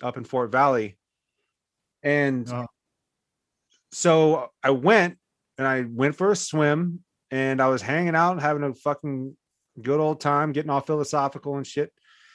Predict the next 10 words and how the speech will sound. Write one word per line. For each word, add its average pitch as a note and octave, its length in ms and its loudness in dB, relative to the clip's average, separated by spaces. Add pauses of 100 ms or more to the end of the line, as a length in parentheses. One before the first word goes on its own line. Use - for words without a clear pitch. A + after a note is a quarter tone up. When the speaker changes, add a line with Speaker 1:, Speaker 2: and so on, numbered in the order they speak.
(340)
Speaker 1:
And D3 480 -2 (920)
then G3 400 2
I E3 100 -2
go E3+ 160 2
up F#3+ 140 4
to F3+ 100 -2
the C#3 100 -6
tower, E3 640 2 (1500)
and, D#3 540 -2
uh, C#3 680 2